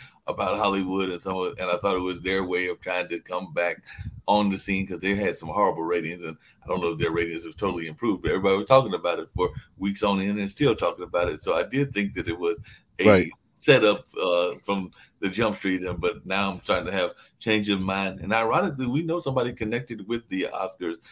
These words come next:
Speaker 1: and everything, but if you heard a voice and you heard a female voice during the Oscars as you was watching them, that was
Speaker 2: Mm-hmm.
Speaker 1: actually Janora McDuffie. And Janora McDuffie is
Speaker 2: Oh.
Speaker 1: the sister of Jatofi McDuffie, who does The Gamer's Den and
Speaker 2: Mm-hmm.
Speaker 1: also hangs out on some of our other platforms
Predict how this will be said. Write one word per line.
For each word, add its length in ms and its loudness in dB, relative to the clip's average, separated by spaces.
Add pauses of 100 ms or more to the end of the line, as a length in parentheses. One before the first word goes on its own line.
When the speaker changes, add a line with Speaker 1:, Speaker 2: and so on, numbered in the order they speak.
(200)
Speaker 1:
and 100 -2
everything, 320 -2
but 100 -4
if 60 -4
you 160 0
heard 200 2
a 100 2
voice 380 0
and 120 -6
you 100 -2
heard 160 0
a 140 0
female 420 -2
voice 280 -2 (320)
during 160 2
the 80 0
Oscars 420 -4
as 260 0
you 100 -2
was 200 0
watching 340 -2
them, 160 -2 (280)
that 140 6
was 120 2
Speaker 2:
Mm-hmm. 80 4
Speaker 1:
actually 320 -4
Janora 520 2
McDuffie. 540 0
And 100 -16
Janora 360 -4
McDuffie 520 6 (160)
is 120 8
Speaker 2:
Oh. 240 -6
Speaker 1:
the 280 4 (420)
sister 600 2
of 160 2
Jatofi 480 4
McDuffie, 500 -2
who 140 -2
does 260 2 (140)
The 80 0
Gamer's 400 -2
Den 260 -4 (140)
and 120 -8
Speaker 2:
Mm-hmm. 100 0
Speaker 1:
also 360 2
hangs 160 -2
out 160 0
on 140 -4
some 120 -2
of 100 -2
our 180 0
other 180 0
platforms 640 -4